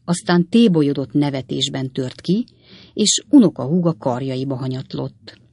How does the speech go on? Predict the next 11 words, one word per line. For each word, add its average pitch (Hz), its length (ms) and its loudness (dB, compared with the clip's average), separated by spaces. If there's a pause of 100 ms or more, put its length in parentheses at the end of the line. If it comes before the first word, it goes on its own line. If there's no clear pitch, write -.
(760)
„Öntsetek 254 540 6
egy 190 120 2
kis - 200 0
hideg 180 240 4
vizet 156 280 0
a 160 40 0
nyakába”, 143 720 0
mondta 143 320 -4
az 139 120 -8
öreg 143 280 -6
úr. 143 220 -10